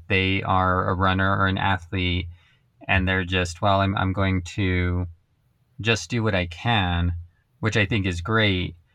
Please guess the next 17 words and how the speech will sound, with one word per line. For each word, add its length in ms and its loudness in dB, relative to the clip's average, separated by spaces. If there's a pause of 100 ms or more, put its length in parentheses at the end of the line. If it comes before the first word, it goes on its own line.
(640)
But 280 2
I 120 6
also 320 0
think 340 0
that 160 0
it's, 460 -4 (600)
you 120 0
know, 160 2
if, 200 -4
if 180 -4
you're 180 4
out 220 4
there 200 2
and, 220 -2
and 160 0
you're 100 2
moving 640 2